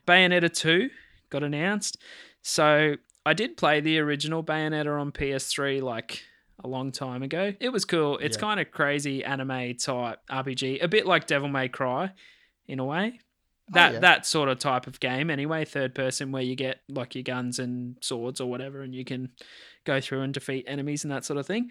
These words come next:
Speaker 1: But this one is
Speaker 2: Yeah, yeah.
Speaker 1: going to be exclusive for Wii U. It's not releasing on other consoles. And when you buy Bayonetta two, they give you the original game as well.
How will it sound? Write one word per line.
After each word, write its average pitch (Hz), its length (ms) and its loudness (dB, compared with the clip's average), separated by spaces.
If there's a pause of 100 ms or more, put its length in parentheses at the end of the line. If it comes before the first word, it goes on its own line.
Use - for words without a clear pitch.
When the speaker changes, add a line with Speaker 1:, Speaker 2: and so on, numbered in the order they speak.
Speaker 1:
But 160 160 2
this 180 220 6
one 180 120 6
is 160 120 4
Speaker 2:
Yeah, 165 120 2
yeah. 151 60 6
Speaker 1:
going 151 100 4
to 147 60 2
be 143 100 4
exclusive 131 640 0
for 123 460 -4 (180)
Wii 139 200 2
U. 151 260 0 (540)
It's - 180 -8
not 123 160 -6
releasing 131 460 -4
on 123 100 -6
other 120 180 -6
consoles. 180 720 -6
And 156 140 4
when 156 100 8
you 147 120 4
buy 143 300 4
Bayonetta 135 540 0
two, 139 300 2
they 127 220 0
give 135 240 -2
you 135 100 -4
the 131 180 -2
original 127 440 -2
game 123 320 -4
as 120 120 -6
well. 113 280 -8